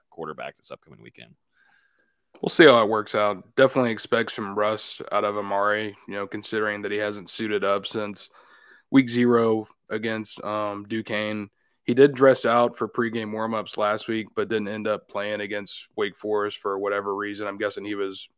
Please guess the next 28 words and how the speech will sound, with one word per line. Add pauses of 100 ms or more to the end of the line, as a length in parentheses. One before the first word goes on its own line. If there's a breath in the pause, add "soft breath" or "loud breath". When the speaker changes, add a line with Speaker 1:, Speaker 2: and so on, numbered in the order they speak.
(140)
Speaker 2:
maybe
a
game
time
decision,
and (480)
they
wanted
to
see
how
he
responded
in
pregame
warmups,
and
he
just
wasn't
quite (520 soft breath)
ready
to
go
yet.
But
either
way,